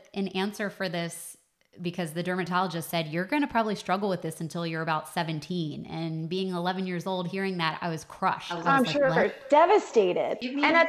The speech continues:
Speaker 2: the time, we didn't know any different, right? So my parents, when I had acne, they took me to a dermatologist.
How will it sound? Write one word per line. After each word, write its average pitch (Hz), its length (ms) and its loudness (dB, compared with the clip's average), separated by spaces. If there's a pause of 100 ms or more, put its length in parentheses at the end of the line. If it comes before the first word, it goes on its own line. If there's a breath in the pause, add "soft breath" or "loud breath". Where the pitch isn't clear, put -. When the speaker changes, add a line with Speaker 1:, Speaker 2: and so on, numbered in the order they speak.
Speaker 2:
the 339 100 2
time, 311 320 6
we 285 160 4
didn't 233 240 6
know 220 180 4
any 254 200 0
different, - 440 -8
right? 202 460 0
So 214 140 4
my 208 200 0
parents, 220 480 -4
when 185 120 -6
I 180 120 -8
had 202 200 0
acne, 208 340 -2
they 196 140 0
took 190 240 -8
me 196 140 -8
to 196 160 -2
a 190 40 0
dermatologist. 190 920 -2